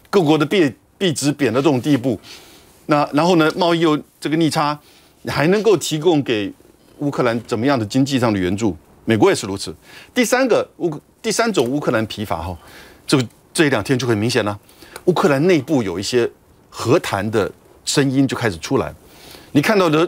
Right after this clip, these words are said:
泽伦斯基就开闸了，他就把他周-，周边的人，包含情报的头子，哦，都给fire掉了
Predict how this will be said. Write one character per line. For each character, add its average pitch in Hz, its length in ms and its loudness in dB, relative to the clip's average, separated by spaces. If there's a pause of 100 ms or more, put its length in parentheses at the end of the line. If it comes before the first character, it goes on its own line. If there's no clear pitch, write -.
泽 185 100 2
伦 185 120 4
斯 190 160 -2
基 175 120 -2
就 165 100 2
开 190 180 0
闸 117 200 -2
了， 127 140 -2 (500)
他 190 120 0
就 185 260 2 (500)
把 131 300 0
他 165 220 -2
周-， 170 240 0 (100)
周 180 140 4
边 180 160 4
的 156 80 2
人， 131 180 0 (360)
包 226 140 2
含 202 280 0 (100)
情 175 280 -2
报 202 200 2
的 123 140 -4
头 151 300 -4
子， 160 240 -6 (680)
哦， 85 180 -14 (360)
都 262 120 2
给 247 160 0
fire 190 280 0
掉 147 240 2
了 85 120 -16